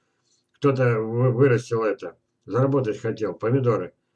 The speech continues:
Они созрели, и прям по этим созревшим помидорам все перемесили бульдозером. Чтоб человек сказал, «Я никогда не б-, это». Человек все лето пахал, вы представляете, вы-,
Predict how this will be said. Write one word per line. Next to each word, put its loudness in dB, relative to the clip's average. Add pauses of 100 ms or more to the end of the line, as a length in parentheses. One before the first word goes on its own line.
(220)
Они 0
созрели, 4
и -4
прям 0
по -2
этим -2
созревшим 0
помидорам 0 (420)
все 2
перемесили 4
бульдозером. -2 (240)
Чтоб -8
человек 2
сказал, 0
«Я 2
никогда 2
не -4
б-, -8
это». -8 (500)
Человек 4
все 4
лето 6
пахал, 0
вы 2
представляете, -2
вы-, -4